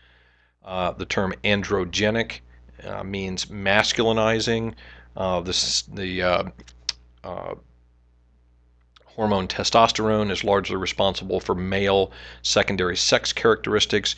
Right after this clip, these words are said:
So there are, so there are those things that go along, uh, with the use of these drugs as well, which we'll discuss, uh, in a moment. <coughs>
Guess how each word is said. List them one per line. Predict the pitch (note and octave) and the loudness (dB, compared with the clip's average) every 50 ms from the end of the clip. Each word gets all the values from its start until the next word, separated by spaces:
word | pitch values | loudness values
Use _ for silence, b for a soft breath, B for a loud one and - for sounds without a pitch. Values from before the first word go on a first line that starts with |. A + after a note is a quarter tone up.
| B B B B B | B B B B B
So | B - - A2+ | B -2 0 2
there | G#2 G2 | 4 4
are, | F#2+ F#2+ F#2 - - F#2 | 2 2 0 -2 -8 -10
so | - - G#2 F#2+ | -4 -2 -2 0
there | F#2+ G2+ F#2+ F#2+ F#2+ | 2 2 2 4 2
are | F#2 F2+ F2+ F#2 F#2 F#2 | 2 2 0 0 -2 -4
those | F#2 F2+ F#2+ G#2 G#2+ A2+ A2 - | -6 -2 2 2 4 4 2 0
things | - G#2 G2+ F#2+ F2 | -2 -4 -4 -4 -4
that | - F#2+ F#2 | -6 -4 -2
go | G2+ G2+ G2 | 0 0 2
along, | F#2+ F#2 F#2 F#2+ F#2 F#2 F#2+ F#2+ G2+ - | 2 2 2 2 2 2 0 -2 -6 -8
uh, | - F2+ F2 F#2 F#2 F#2 - | -6 -4 -4 -2 -2 -4 -4
with | - G2+ F#2 - | -4 -4 -4 -2
the | - G2 F#2 F2+ | -2 -4 -4 -4
use | F2+ F2+ F#2+ F#2 - - | -4 -4 -4 -4 -4 -4
of | G2 | -6
these | F2+ F2 E2+ - | -8 -8 -8 -6
drugs | - F#2 F#2 F2 F2 F2 D#2+ - - - B B B B B B B | -4 -2 0 0 -2 -2 -4 -6 -8 -8 B B B B B B B
as | - F2+ F2+ F2 - - | -4 -2 -2 -2 -2 -2
well, | G2 F2+ - - - | -2 -2 -2 -4 -8
which | - - - - | -10 -10 -8 -8
we'll | F#2 F2 | -6 -8
discuss, | F2 F2 F2 - - - - F2+ E2+ E2+ - - - - | -8 -6 -6 -4 -4 0 0 0 0 0 -2 -2 -4 -4
uh, | - F#2 F2+ F2 F2 - | -6 -6 -6 -6 -6 -8
in | F#2+ G2 | -8 -4
a | |
moment. | G#2+ C3+ E3+ D#3+ - - - - - - - B B B B B B B B B B B B B B B B B B B B _ _ _ | -2 0 0 0 -2 -6 -14 -20 -20 -20 -20 B B B B B B B B B B B B B B B B B B B B _ _ _
<coughs> | - - - D3+ - - - - - - - - - A2+ A2 F#2+ | 6 6 6 6 4 2 0 -2 -2 0 2 2 0 0 -2 -6